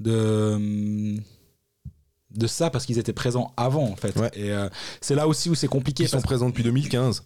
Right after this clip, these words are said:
Speaker 2: Il y a, y a un côté affectif aussi. C'est, c'est, c'est, c'est difficile, hein. Si tout d'un coup, tu dis, tu tapes du poing sur la table en disant : « Non, bah maintenant, on veut, on veut plus. » Euh, on, on, du passé, faisons, hein, euh,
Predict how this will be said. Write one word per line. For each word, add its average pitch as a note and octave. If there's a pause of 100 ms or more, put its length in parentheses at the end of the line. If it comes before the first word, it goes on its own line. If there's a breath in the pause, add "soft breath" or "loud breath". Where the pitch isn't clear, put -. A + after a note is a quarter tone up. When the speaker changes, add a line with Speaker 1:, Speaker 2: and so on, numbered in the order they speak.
Speaker 2:
Il B2+
y -
a, -
y D3
a C#3+
un C#3+
côté D3
affectif C3+
aussi. B2+
C'est, -
c'est, B2
c'est, A#2
c'est A#2
difficile, F#3+
hein. D#3+
Si D3+
tout D#3 (120)
d'un F3+
coup, A3
tu E3
dis, C#3 (420 loud breath)
tu C#3
tapes E3+
du F3+
poing F#3
sur E3+
la F#3
table F#3+
en D3
disant : « B2
Non, C#3+
bah G#2
maintenant, C#3
on B2
veut, G2 (420)
on G#2+
veut A2
plus. » F3+ (400 soft breath)
Euh, A2+
on, A2+
on, B2 (680)
du A#2
passé, C#3+
faisons, A#2+
hein, C3
euh, G#2+